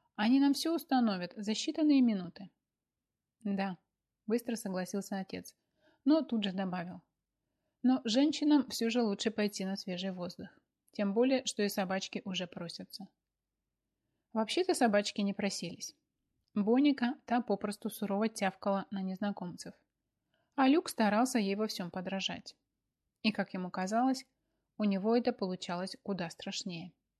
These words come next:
Потому он от усердия даже подпрыгивал и припадал на передние лапы. Валентина хотела было возразить и напомнить, что вечером – они всегда гуляют вместе с Мефодием, но почему-то ничего не сказала.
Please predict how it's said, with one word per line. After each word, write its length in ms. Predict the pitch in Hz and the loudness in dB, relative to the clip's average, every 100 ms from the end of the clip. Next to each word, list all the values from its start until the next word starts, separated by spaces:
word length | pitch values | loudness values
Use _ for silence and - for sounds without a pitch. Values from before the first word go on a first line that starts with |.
| _ _ _ _ _ _ - | _ _ _ _ _ _ -12
Потому 440 | 190 208 226 262 262 | -6 0 4 2 2
он 200 | 208 190 | -2 -2
от 160 | 202 | -6
усердия 560 | 196 - 233 233 202 196 _ _ _ _ - | -6 -2 0 2 -2 -4 _ _ _ _ 0
даже 200 | 269 285 | 0 2
подпрыгивал 680 | 285 277 220 180 185 185 - | 0 0 0 0 -4 -6 -2
и 120 | 247 | -2
припадал 540 | 262 - - 185 190 196 | -2 -10 -8 -6 -4 -4
на 140 | 185 | -4
передние 440 | - 180 175 180 | -6 -8 -8 -8
лапы. 280 | 175 175 - _ _ _ _ _ _ _ _ _ _ _ _ _ _ _ - | -8 -12 -16 _ _ _ _ _ _ _ _ _ _ _ _ _ _ _ -4
Валентина 540 | 220 233 262 370 359 | 2 4 4 4 2
хотела 400 | 247 233 277 254 | 2 2 4 4
было 240 | 202 214 202 | 4 2 0
возразить 540 | 196 190 185 175 - | 0 -2 -2 -4 -2
и 60 | 233 | 2
напомнить, 640 | 240 226 185 165 170 - _ _ _ _ | 4 4 -2 -6 -10 -14 _ _ _ _
что 280 | - - 196 | -16 -6 -6
вечером – 580 | 185 220 254 196 185 185 _ _ _ - | -2 -2 -2 -4 -6 -8 _ _ _ -4
они 240 | 226 247 | 2 4
всегда 380 | 294 262 202 202 | 4 2 2 2
гуляют 420 | 214 196 185 190 | 2 0 0 -2
вместе 340 | 190 185 - 185 | -4 -6 -6 -8
с 100 | - | -4
Мефодием, 580 | 220 - 175 160 170 180 _ _ _ _ _ _ _ - | -4 -2 -8 -8 -12 -14 _ _ _ _ _ _ _ -2
но 200 | 220 - | -2 0
почему-то 520 | 208 208 240 277 214 | -4 0 4 4 4
ничего 360 | 185 170 185 196 | -2 -4 -6 -6
не 120 | 185 | -6
сказала. 540 | - 175 175 170 175 | -8 -12 -10 -12 -12